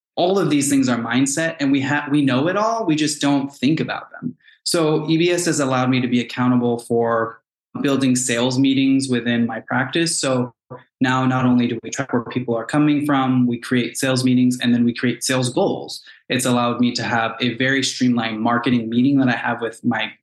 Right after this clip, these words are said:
my staff. And so we have, again, goals, we see where we're going, and then we make a plan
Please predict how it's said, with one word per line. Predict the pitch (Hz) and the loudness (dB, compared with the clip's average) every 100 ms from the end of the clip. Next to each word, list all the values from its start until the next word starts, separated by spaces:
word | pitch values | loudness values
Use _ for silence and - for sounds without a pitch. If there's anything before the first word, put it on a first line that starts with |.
| _ | _
my | 110 | -4
staff. | - 117 127 170 - - _ _ - | -2 0 0 0 -4 -12 _ _ -2
And | 127 | 0
so | 127 120 | 2 2
we | 123 | 2
have, | 123 113 | 0 -2
again, | 113 110 107 107 | -2 -4 -4 -2
goals, | 139 143 139 135 | 0 2 2 2
we | 127 | 0
see | 123 120 | 0 0
where | 113 | -2
we're | 110 107 | -6 -2
going, | 123 123 127 123 | 2 4 4 2
and | 123 | 0
then | 120 120 | 0 2
we | 117 | 2
make | 117 | 0
a | 117 | -8
plan | - 113 113 107 | -8 -6 -6 -8